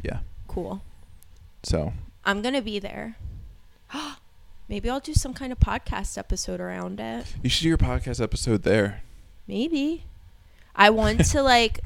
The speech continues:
Speaker 2: I wanna do more video stuff and not where it's just, like, sitting here.
Speaker 1: Yeah.
Speaker 2: Um, so I feel like some kind of fun, like,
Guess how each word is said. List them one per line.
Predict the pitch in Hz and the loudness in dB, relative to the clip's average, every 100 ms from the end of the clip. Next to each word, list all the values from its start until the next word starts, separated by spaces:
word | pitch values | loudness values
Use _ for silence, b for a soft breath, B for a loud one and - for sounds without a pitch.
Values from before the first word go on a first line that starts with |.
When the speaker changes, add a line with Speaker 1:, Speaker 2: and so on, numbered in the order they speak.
| - | 2
Speaker 2:
I | 202 | 4
wanna | 214 214 233 | 4 2 2
do | 262 | -2
more | 269 269 247 | 0 0 -2
video | 196 180 185 | -4 -4 -2
stuff | 185 - 180 202 | -2 0 0 0
and | 175 | -2
not | 170 | -2
where | 175 175 | -2 -2
it's | - | -2
just, | 180 - | -2 -2
like, | 160 - | -2 -2
sitting | - - 180 202 | -2 -2 -2 -2
here. | 226 233 240 277 - | -2 0 -2 -4 -4
Speaker 1:
Yeah. | - 107 113 - | -2 -2 -2 2
Speaker 2:
Um, | 190 165 170 185 | 4 4 2 -2
so | - 190 | 2 2
I | 175 | 2
feel | 180 185 | 4 4
like | 170 - | 4 2
some | - 170 | 0 -2
kind | 170 170 165 | -4 -4 -4
of | 165 - | -4 -8
fun, | - 175 160 165 | -4 0 0 -2
like, | 170 160 - | -4 -6 -6